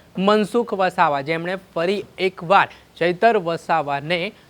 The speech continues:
મચ્છર સાથે સરખાવ્યા છે. તેના કારણે ફરી એકવાર ગુજરાત તેમજ ભરૂચનું રાજકારણ જબરજસ્ત ગરમાયું છે. આવી જ રીતે આક્ષેપ પ્રત્યાક્ષેપ, પ્રહાર વળતા પ્રહાર થઈ રહ્યા છે ને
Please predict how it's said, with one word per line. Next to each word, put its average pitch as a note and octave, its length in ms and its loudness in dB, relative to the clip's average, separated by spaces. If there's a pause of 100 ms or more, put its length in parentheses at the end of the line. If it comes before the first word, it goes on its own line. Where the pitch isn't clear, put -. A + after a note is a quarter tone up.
(120)
મચ્છર G3 460 0
સાથે G3+ 360 2
સરખાવ્યા F#3 600 0
છે. G#3 160 -6
તેના D#3+ 280 -6
કારણે D#3 600 -2 (140)
ફરી D#3 260 -4
એકવાર D#3+ 340 -4
ગુજરાત D#3 420 -2 (160)
તેમજ F3 240 -6
ભરૂચનું D#3+ 540 -4
રાજકારણ D#3 520 -4 (320)
જબરજસ્ત G3 600 4
ગરમાયું C3+ 440 -4
છે. A#2+ 140 -16 (320)
આવી F#3 200 4
જ A3+ 60 -2
રીતે A#3+ 340 4
આક્ષેપ A3 460 2
પ્રત્યાક્ષેપ, G3 760 2
પ્રહાર F#3 340 4
વળતા F3+ 380 2
પ્રહાર E3 440 2
થઈ E3+ 300 -6
રહ્યા D#3 220 0
છે F#3 180 -6
ને G#3+ 140 -6